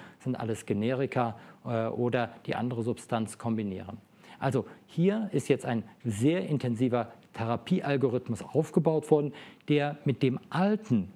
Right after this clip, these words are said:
erstmal nicht medikamentöse Maßnahmen, dann orale Antidiabetika und Insulin gar nicht mehr so viel zu tun hat. Da stellt sich natürlich die Frage, Insulin wann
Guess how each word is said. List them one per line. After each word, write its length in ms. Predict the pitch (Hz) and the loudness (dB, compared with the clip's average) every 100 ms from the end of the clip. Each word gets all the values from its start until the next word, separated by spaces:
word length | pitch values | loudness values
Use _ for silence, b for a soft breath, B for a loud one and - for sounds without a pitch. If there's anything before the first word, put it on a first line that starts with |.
| - | -4
erstmal 480 | 156 170 - 143 131 | 0 0 2 0 2
nicht 240 | 139 - | -2 0
medikamentöse 760 | 147 135 - 127 120 - 120 120 | 2 2 0 0 0 0 0 0
Maßnahmen, 680 | 117 110 - 117 110 113 | 0 -2 -4 -4 -2 0
dann 180 | 104 123 | 0 -2
orale 380 | 123 110 117 120 | 0 0 0 0
Antidiabetika 880 | 110 101 107 117 107 113 110 117 120 B B | -2 -2 0 0 2 2 2 0 -4 B B
und 120 | 143 | -4
Insulin 480 | 139 131 123 131 147 | -2 -2 0 0 0
gar 160 | 131 131 | 0 0
nicht 120 | 147 | -2
mehr 100 | 170 | -2
so 100 | 175 | -2
viel 220 | - 175 | 0 0
zu 140 | 185 | -2
tun 260 | 165 160 120 | 0 0 0
hat. 160 | 101 - B B B | -2 -8 B B B
Da 60 | |
stellt 220 | 131 190 202 | 2 4 4
sich 120 | 190 | 2
natürlich 360 | 165 - 151 | 4 2 2
die 100 | 135 | 2
Frage, 440 | 135 - 127 180 180 - | 0 2 2 2 -2 0
Insulin 600 | 147 139 147 208 175 98 B B _ | 2 2 2 2 2 -2 B B _
wann 400 | 110 123 165 175 | -2 0 0 0